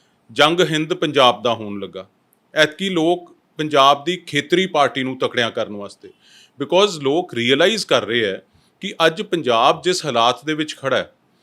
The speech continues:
ਨੁਕਸਾਨ ਬਹੁਤ ਵੱਡਾ ਹੋ ਗਿਆ। ਚਾਹੇ ਸਾਡੇ ਸੂਬੇ ਦੀ ਗੱਲ ਕਰ ਲਈਏ,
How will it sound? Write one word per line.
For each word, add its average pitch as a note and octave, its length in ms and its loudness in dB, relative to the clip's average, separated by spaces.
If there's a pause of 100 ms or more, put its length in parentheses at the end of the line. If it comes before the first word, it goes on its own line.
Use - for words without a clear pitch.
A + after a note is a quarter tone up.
(200)
ਨੁਕਸਾਨ D#3+ 500 2
ਬਹੁਤ G#3+ 260 -4
ਵੱਡਾ A#2 260 -2
ਹੋ G2 120 -10
ਗਿਆ। F#2+ 120 -12
ਚਾਹੇ C3+ 260 2
ਸਾਡੇ C#3 320 0
ਸੂਬੇ C3 360 -2
ਦੀ D3 180 -8
ਗੱਲ D3 160 0
ਕਰ C#3+ 180 -4
ਲਈਏ, E3 220 -8